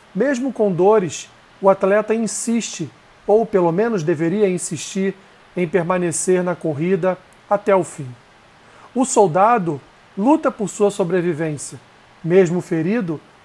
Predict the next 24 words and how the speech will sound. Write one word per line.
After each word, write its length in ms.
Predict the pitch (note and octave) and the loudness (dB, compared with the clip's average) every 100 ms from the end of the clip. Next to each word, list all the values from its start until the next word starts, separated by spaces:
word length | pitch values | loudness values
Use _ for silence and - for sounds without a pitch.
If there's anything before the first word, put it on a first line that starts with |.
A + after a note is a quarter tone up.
| _ | _
ele 180 | F#3+ A3 | 0 0
encontra 480 | A3 G#3+ A#3 A#3 A3+ | -2 -2 -2 -2 -2
um 140 | A3 | 0
meio 480 | F#3+ F#3+ G#3 G#3+ G#3+ - | 2 4 4 2 -2 -6
de 120 | G#3+ | -8
se 120 | G3 | -6
salvar 600 | G3+ A3 G#3 D#3 D#3 D3+ - - _ - _ | -4 0 0 2 0 -2 -8 -20 _ -20 _
e 40 | F#3 | -4
de 140 | F3 | -2
permanecer 760 | - F#3+ G3 G3 G3 - G#3+ A3 - - - | 0 2 2 0 -2 -2 -2 -2 -8 -20 -16
vivo. 520 | C#3+ G#3 A#3+ C3+ B2+ - _ - _ _ | -6 -4 -6 -8 -14 -20 _ -20 _ _
Isso 320 | G#3 C#4+ - | -2 -2 -2
também 440 | G#3+ G3+ E3+ G3 E3+ | -2 -2 0 0 0
é 200 | D#3+ E3 - - _ - - | -2 -4 -10 -20 _ -20 -4
perseverar. 720 | G#3+ - F#3 D#3+ D#3 C3 A#2 - _ _ _ _ _ _ - | -2 0 -2 -2 -4 -6 -14 -20 _ _ _ _ _ _ -16
A 80 | A#2+ | -8
vida 260 | C3+ A#3+ A#3 | -2 -2 -2
cristã 540 | G3+ F#3 - G#3+ A3+ | -4 -6 -2 -2 0
é 100 | G3+ | -2
como 320 | - G3+ G#3 | 0 0 2
uma 160 | G#3 F#3+ | 0 -2
prova 400 | - F3+ G3+ G3 | 2 4 4 4
de 80 | F#3+ | -2
atletismo 760 | F#3+ F#3+ - F#3+ G#3 E3 C#3+ | -2 -2 -2 -6 -4 -4 -8